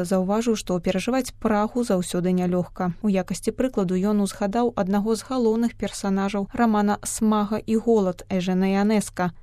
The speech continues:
унутры якога пасялілася бясконцая пустата, неспакой, які нішто не магло заспакоіць, які рабіў яго чалавекам без каранёў, без дома, няздольным ствараць сувязі,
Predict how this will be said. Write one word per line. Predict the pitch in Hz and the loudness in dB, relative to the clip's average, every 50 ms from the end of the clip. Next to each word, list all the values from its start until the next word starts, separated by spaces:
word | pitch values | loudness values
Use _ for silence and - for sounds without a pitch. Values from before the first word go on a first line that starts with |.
| - | -4
унутры | - 240 247 247 247 - 330 302 | 2 2 2 2 2 0 0 0
якога | 269 240 240 - 254 254 247 220 | 0 0 2 0 0 2 2 0
пасялілася | 208 - 202 - 196 185 214 214 214 208 - 208 190 | 0 0 -4 -2 0 0 2 2 0 0 -2 -2 0
бясконцая | 202 202 - - - - 220 220 214 - 220 220 | 0 0 0 -2 -2 0 0 0 0 0 -2 -4
пустата, | - - 220 - - - 226 233 - 226 208 196 190 - - | -2 -4 -6 -4 -2 -2 -2 -2 0 0 0 0 0 -2 -2
неспакой, | 208 190 190 - - - 208 202 - - 247 240 220 | -2 -2 -2 -2 -2 -2 -4 -4 -2 0 2 2 2
які | 196 190 - - 190 | 2 0 -2 0 0
нішто | 190 202 202 - - 269 | 0 2 0 -2 -4 -2
не | 247 214 | 0 0
магло | 190 180 180 180 170 170 | 2 0 0 -2 -4 -4
заспакоіць, | 175 170 - - 185 180 - - 180 175 175 175 - - - | -4 -6 -6 -6 -8 -8 -6 -4 -4 -2 -2 -4 -8 -8 -2
які | - 214 - - 302 269 | -2 -2 0 2 2 2
рабіў | 262 233 214 262 262 | 2 0 0 0 4
яго | 247 220 208 220 233 233 | 4 4 4 4 0 0
чалавекам | - - 220 208 208 202 208 226 220 - 220 208 202 196 180 | 0 -2 0 0 0 2 2 2 2 2 0 2 2 2 2
без | 202 214 226 - - | 2 0 0 0 -2
каранёў, | - 220 208 202 202 208 220 208 190 175 170 - | -2 -2 0 2 2 2 2 2 0 0 -2 -4
без | 190 175 180 170 170 | -4 -2 -2 -2 -2
дома, | 170 170 214 220 220 208 185 175 175 - - | 0 4 4 6 6 6 2 0 -2 -4 -2
няздольным | - 196 196 185 185 220 254 262 262 247 | 0 0 2 2 2 0 0 0 0 -2
ствараць | 233 - - 220 214 208 202 202 - - - - | -2 -4 -2 -2 0 2 2 0 -2 -4 -12 -10
сувязі, | - - - 254 254 240 208 190 175 - 180 175 170 | -12 -10 -6 -6 -2 0 0 0 0 0 -2 -2 -2